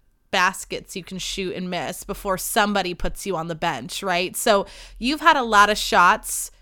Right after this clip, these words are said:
Uh, you've had a lot of chances, and I really hope Miss Chloe puts him on the bench, because at this point, I can't even feel bad for her.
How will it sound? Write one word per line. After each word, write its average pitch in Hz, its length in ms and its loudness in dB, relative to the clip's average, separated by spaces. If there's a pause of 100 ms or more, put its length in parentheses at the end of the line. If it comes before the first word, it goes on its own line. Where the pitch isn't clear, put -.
(280)
Uh, 190 340 4
you've 226 180 -2
had 247 120 4
a 208 60 0
lot 190 320 4
of 226 80 -2
chances, 262 880 -2 (320)
and 226 160 0
I 220 60 4
really 220 420 2
hope 226 220 0
Miss 208 180 -4
Chloe 185 340 -2
puts 196 300 -4
him 185 80 -2
on 170 100 -2
the 175 80 -8
bench, 170 280 -2
because 262 180 -2
at 285 160 0
this 277 200 -2
point, 392 300 -2
I 240 80 4
can't 254 240 -2
even 277 140 -2
feel 190 160 -6
bad 160 260 -4
for 151 160 -10
her. 170 280 -14